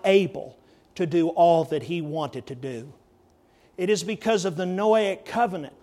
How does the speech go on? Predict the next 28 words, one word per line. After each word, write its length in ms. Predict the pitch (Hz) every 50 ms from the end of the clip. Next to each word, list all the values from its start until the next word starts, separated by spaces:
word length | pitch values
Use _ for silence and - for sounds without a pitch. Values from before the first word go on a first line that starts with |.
| - _ _ _ _ _ _ _ _ _ -
that 400 | 160 196 202 196 202 - - - -
Idi 340 | 196 208 226 220 220 214 202
Amin 500 | 196 190 202 220 233 226 202 170 151 135
could 180 | - 196 185
not 300 | 175 190 190 190 - 156
do 220 | 135 196 208 202 214
all 420 | - - 196 220 233 226 226 220
that 160 | 165 175 165
he 180 | - - 202 196
wanted 580 | 175 160 175 202 214 214 202 208 196 180 147
to 100 | - 170
do 400 | 147 131 180 190 190 170 131 110 - - - - _ _ _ _ _ _ _ _ _ _ _ _ _ _ _ _ _ -
in 140 | 180 175
Africa. 500 | 180 190 185 180 - 165 147 - 151 139 - -
It 100 | 190 208
is 140 | 214 151
because 320 | 165 196 - - 220 202 170
of 100 | 190 170
the 60 | 196
Noahic 800 | 190 190 196 208 220 220 220 - - 214 202 214 214 196 208 -
covenant 420 | - 220 226 226 208 185 165 -
that, 220 | - 165 151 - - - _ _ _ _ _ _ _ -
uh, 460 | 180 185 180 170 151 131 120 110 104 - - _ _ _ _ _ _ _ _ _ _ _ _ _ _ _ _ _ _ _ -
all 400 | - 240 240 240 240 240 226 220
of 100 | 202 151
the 100 | 151 175
great 360 | 147 127 170 196 208 214 208 - - - - -
wicked 580 | 151 139 170 220 240 233 240 214 185 139 127